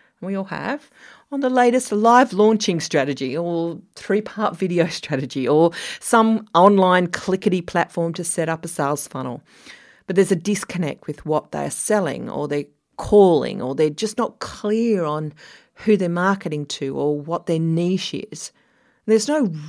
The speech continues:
right niche. It's just, is that the one for you? Their products might be incredible. And I talk to women all the time. They have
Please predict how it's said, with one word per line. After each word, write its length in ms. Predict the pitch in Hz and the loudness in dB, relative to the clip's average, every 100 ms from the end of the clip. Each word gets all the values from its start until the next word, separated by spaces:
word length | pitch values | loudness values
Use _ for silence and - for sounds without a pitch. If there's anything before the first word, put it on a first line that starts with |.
| 160 | -4
right 500 | 165 175 262 - - | 2 4 4 2 -2
niche. 640 | 147 131 - - - - - | -6 -6 -8 -8 -10 -12 -8
It's 200 | 190 - | -8 -4
just, 380 | 202 190 - - | -2 -2 -4 -8
is 200 | - 165 | -6 -6
that 260 | - 165 165 | -4 -4 -4
the 80 | 165 | -8
one 240 | 147 143 | -6 -8
for 180 | 143 - | -10 -12
you? 540 | 147 147 233 208 - - _ _ _ _ - | -10 -6 -4 -4 -8 -12 _ _ _ _ -8
Their 120 | 233 | -8
products 600 | - - 349 359 359 - | -8 -8 -4 -4 -4 -6
might 220 | 185 165 | -4 -4
be 80 | 202 | -6
incredible. 640 | 214 - - 381 302 180 - | -8 -10 -10 -8 -6 -6 -6
And 120 | 320 | -8
I 100 | 311 | -8
talk 340 | - 339 349 | -8 -10 -10
to 100 | - | -10
women 400 | 294 240 220 220 - | -4 -2 -2 -6 -4
all 240 | 190 185 | -2 0
the 100 | 185 | -2
time. 360 | 185 - 156 143 | -8 -10 -10 -10
They 100 | 214 | -12
have 220 | 214 - | -12 -14